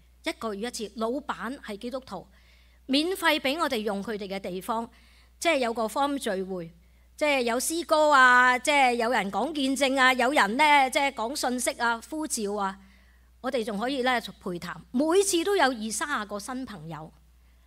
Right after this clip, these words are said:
你話值唔值得做啊？值唔值得做啊？好多弟兄着住紅衫嘅嗰啲就係忠信嘅義工，我哋一齊努力去做。喺二零一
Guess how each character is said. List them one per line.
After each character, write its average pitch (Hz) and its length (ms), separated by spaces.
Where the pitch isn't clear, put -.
你 262 100
話 269 140
值 226 100
唔 190 120
值 196 120
得 254 120
做 170 220
啊？ 156 220
值 262 140
唔 214 80
值 214 100
得 240 120
做 185 180
啊？ 160 220
好 247 380
多 311 160
弟 220 200
兄 285 140
着 277 160
住 254 140
紅 190 280
衫 247 320
嘅 196 200
嗰 202 140
啲 254 140
就 247 120
係 180 300
忠 262 240
信 226 200
嘅 185 80
義 180 220
工， 208 260
我 208 120
哋 220 80
一 214 80
齊 196 280
努 165 160
力 180 80
去 185 120
做。 - 200
喺 311 100
二 262 120
零 208 80
一 311 40